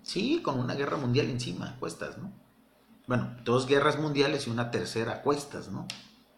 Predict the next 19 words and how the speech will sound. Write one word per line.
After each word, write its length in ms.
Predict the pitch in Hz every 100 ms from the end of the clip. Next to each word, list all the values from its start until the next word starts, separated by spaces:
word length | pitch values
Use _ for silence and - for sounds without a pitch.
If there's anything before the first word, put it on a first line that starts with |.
| -
Una 180 | 110 120
tercera 360 | 113 - 117
amenazante. 800 | 120 98 87 - 120 120 - - - - - - - - - -
Sí, 420 | - 113 147 165
atentados 520 | - 92 82 101 104
terroristas 920 | - 95 95 95 - 120 104 - - -
lamentables 840 | 80 82 82 101 123 85 - -
y, 160 | 80
y, 340 | 80 - 95 - - - -
y 100 | -
muy 180 | 98 113
dolorosos. 760 | 120 - - 95 - - - - _ - - - - - -
Señores, 460 | 87 95 113 120 -
pero 380 | 95 90 - - - - -
tenemos 320 | 85 95 123
niveles 340 | 131 107 120 123
de 80 | 98
salud 440 | - 101 123 123 - - _ _ _ _ -
envidiables. 800 | - 170 165 - 165 - -